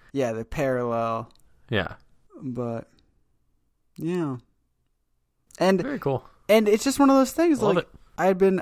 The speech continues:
Speaker 1: I'd been fretting about all these things that weren't perfect, and one of the big pushes that helped get me to finish it was just be like, "I want it to, I want to be, I want to, to look f-,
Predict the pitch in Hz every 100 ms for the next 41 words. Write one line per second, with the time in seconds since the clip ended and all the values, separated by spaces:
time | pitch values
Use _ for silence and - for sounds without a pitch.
0 | - 175 185 185 - 190 180 196 185 175
1 | 170 175 190 - 185 180 160 156 156 170
2 | 160 156 156 160 151 151 143 139 131 _
3 | _ _ - - 156 156 151 135 151 -
4 | 165 165 151 143 123 - 147 143 135 135
5 | 135 123 156 151 135 123 120 131 120 113
6 | _ _ _ - 107 127 123 - 123 -
7 | 127 127 117 131 117 - _ - 135 143
8 | - 135 127 117 _ _ _ - 139 160
9 | 185 - -